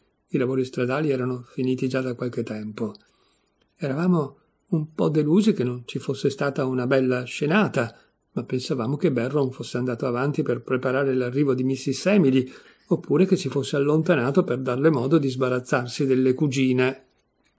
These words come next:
A questo punto era in atto un vero complotto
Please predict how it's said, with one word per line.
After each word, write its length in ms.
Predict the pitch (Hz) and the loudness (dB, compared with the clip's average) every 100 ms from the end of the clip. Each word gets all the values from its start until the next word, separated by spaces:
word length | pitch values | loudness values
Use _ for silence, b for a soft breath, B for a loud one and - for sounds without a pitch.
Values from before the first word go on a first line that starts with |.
| _ | _
A 100 | 156 | -2
questo 300 | 147 135 135 | 0 0 0
punto 300 | 147 160 143 | 2 2 2
era 160 | 113 113 | -2 0
in 100 | 123 | -2
atto 280 | 120 - 117 | -2 -2 -2
un 80 | |
vero 200 | 117 135 | 0 0
complotto 760 | 120 113 110 107 104 - 104 | 0 -2 -4 -6 -8 -6 -8